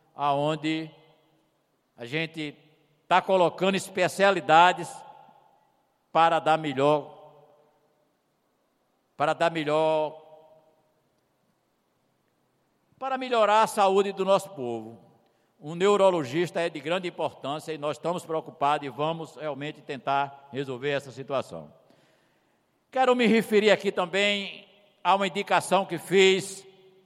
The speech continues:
para que o nosso município pudesse instalar o serviço de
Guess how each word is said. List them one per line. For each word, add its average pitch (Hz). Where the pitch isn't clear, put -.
para 185
que 196
o 202
nosso 196
município 190
pudesse 175
instalar 180
o 185
serviço 170
de 160